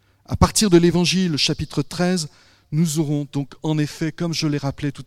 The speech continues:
à l'heure, une densité d'enseignements. À quelques jours de sa mort, il consacre ses enseignements non pas à gémir sur lui-même, sur la situation qu'il va vivre,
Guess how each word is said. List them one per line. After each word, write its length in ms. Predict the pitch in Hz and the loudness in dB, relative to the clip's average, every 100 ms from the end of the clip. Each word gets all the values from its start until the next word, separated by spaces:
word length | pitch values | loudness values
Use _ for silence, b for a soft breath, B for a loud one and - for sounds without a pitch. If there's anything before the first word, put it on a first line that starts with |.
| 151 | -4
à 40 | |
l'heure, 280 | 151 147 127 | -2 -4 -6
une 120 | 165 | -8
densité 840 | 135 117 247 240 - - 165 - 143 | -4 2 4 4 2 0 -2 -4 -2
d'enseignements. 600 | 131 - 127 120 120 98 _ _ _ _ _ _ _ _ _ _ _ - | -2 -2 -2 -2 -2 -6 _ _ _ _ _ _ _ _ _ _ _ -2
À 100 | 147 | -2
quelques 640 | - - 285 226 - 220 | 0 4 4 4 2 0
jours 440 | 190 151 220 254 135 | 2 0 -2 -4 -4
de 100 | 160 | -4
sa 220 | - 143 | -2 -2
mort, 480 | 165 160 110 - _ _ _ _ _ _ _ | -2 -4 -6 -14 _ _ _ _ _ _ _
il 140 | - 190 | -6 -6
consacre 800 | - 302 302 - - 233 - 160 | -2 0 2 2 2 2 -2 -6
ses 180 | 175 165 | -4 -4
enseignements 380 | 170 180 175 | -4 -4 -4
non 140 | 160 170 | -4 -4
pas 180 | - 165 | 0 0
à 60 | |
gémir 420 | 135 160 190 196 | 0 -2 -2 -4
sur 160 | - 156 | -6 -6
lui-même, 460 | 160 220 262 190 120 b b b b | -2 -2 -2 -4 -10 b b b b
sur 240 | - 185 | -4 0
la 80 | 170 | 0
situation 640 | 151 175 - 170 - 170 | 0 -2 -2 0 0 -4
qu'il 160 | 151 160 | -6 -4
va 140 | 156 | -2
vivre, 340 | 185 254 170 | -2 -4 -6